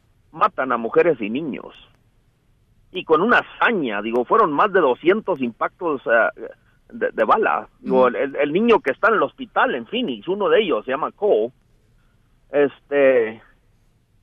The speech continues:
Speaker 1: tiene siete impactos de bala.
Speaker 2: Qué horror. ¿Cómo están ellos? ¿Cómo están de salud los niños?
Speaker 1: Pues,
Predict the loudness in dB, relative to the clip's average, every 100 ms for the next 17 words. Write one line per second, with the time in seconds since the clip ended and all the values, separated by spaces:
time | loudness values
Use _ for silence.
0 | _ _ -2 0 0 -2 2 2 2 -6
1 | -6 -8 -10 -12 -6 -4 -4 -6 -14 _
2 | _ -18 -16 -18 -20 _ _ -20 -20 _
3 | _ _ -2 -2 -2 -2 0 -2 -2 -6
4 | -6 -6 -4 -4 -6 -6 -6 -4 -6 -8
5 | -8 -6 -8 -12 -20 _ _ _ _ _
6 | _ _ _ _ 2 2